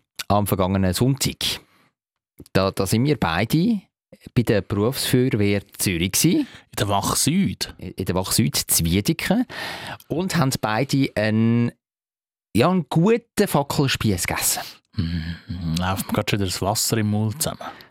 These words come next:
Speaker 1: Vor allem die Marinade war sehr gut gsi, habe ich gefunden.
Speaker 2: Ja. Endlich mal etwas, wo ein bisschen, ein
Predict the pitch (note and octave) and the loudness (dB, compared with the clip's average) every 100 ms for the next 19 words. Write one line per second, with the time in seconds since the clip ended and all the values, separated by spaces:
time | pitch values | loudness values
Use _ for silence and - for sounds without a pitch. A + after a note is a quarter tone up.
0 | - - G2+ G2+ G#2 - G2 A#2 B2 F#2 | -6 0 2 2 2 2 4 4 2 2
1 | D#2+ E2 E2 - F2+ F#2 F2+ - D#2+ E2 | 0 0 0 2 0 2 -2 0 0 0
2 | E2 - - - F2+ - - A2 - - | 0 -2 -2 -2 -4 -6 -8 -8 -8 -16
3 | - _ _ _ _ _ G3 - G2+ A2+ | -16 _ _ _ _ _ -8 -2 -2 0
4 | A2 G#2 G#2+ G2+ - G#2 - G2 F2+ E2+ | -2 0 0 -2 -2 -2 0 0 0 -2
5 | F2+ F2 E2 | -2 -2 -4